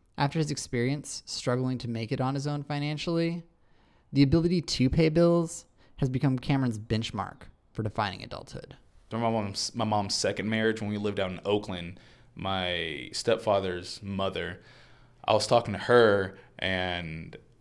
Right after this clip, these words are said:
Speaker 2: something came up where I was like, "Yeah, like, I'm grown. Like, I get myself to school, wake myself up every morning. Been doing that for years. Like, I work,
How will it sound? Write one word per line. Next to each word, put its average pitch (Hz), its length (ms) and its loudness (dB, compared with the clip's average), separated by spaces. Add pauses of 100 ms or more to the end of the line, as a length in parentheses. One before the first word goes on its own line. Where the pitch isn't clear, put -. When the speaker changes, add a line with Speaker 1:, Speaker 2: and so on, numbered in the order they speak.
(200)
Speaker 2:
something 131 320 -2
came 117 240 0
up 104 180 0
where 101 100 0
I 98 60 2
was 104 140 -4
like, 95 300 -8
"Yeah, 185 200 4
like, 135 220 0
I'm 208 120 -2
grown. 151 340 2
Like, 139 180 0
I 156 60 -2
get 160 140 0
myself 160 320 0
to 151 80 -4
school, 147 320 0
wake 143 180 0
myself 139 400 -2
up 139 160 2
every 143 120 0
morning. 143 320 -4
Been 135 100 -2
doing 131 120 -2
that 135 160 -2
for 110 80 -6
years. 107 400 2
Like, 98 140 -2
I 120 80 2
work, 101 480 -2